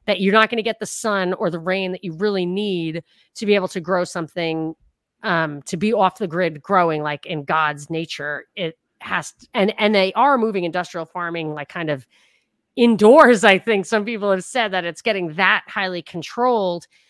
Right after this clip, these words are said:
and, uh, and that it would, you can't control the population without controlling the food supply. So I think that's part of it. They say it's, it's climate change that they're reacting to, but I think they actually bring climate change in order to justify that.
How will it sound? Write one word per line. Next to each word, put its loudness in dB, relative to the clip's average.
and, 2
uh, 0
and 4
that 2
it -4
would, -6
you -8
can't 0
control -4
the -8
population -4
without -4
controlling -6
the -4
food -6
supply. -8
So -12
I -6
think -10
that's -6
part -6
of -6
it. -6
They 0
say -2
it's, -4
it's -6
climate -2
change -6
that -8
they're -4
reacting 0
to, -6
but -6
I 4
think -6
they -4
actually -6
bring -4
climate -8
change -10
in -8
order -8
to -10
justify -2
that. -10